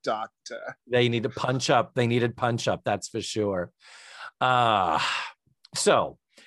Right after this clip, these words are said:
Speaker 2: um, this whole thing of Jo, the, the purpose of this little plot is that she is always too busy doing things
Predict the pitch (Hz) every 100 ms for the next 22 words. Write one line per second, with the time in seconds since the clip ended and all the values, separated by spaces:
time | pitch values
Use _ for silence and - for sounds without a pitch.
0 | _ _ 135 127 135 226 - 220 214 202
1 | 170 131 143 123 117 113 - 135 139 131
2 | 139 - 214 214 175 - 127 131 120 131
3 | 117 - 120 104 - 120 110 113 120 -
4 | 185 220 214 - 123 120 120 117 - 170
5 | 147 151 120 123 107 123 123 139 147 107
6 | 80 71 76 -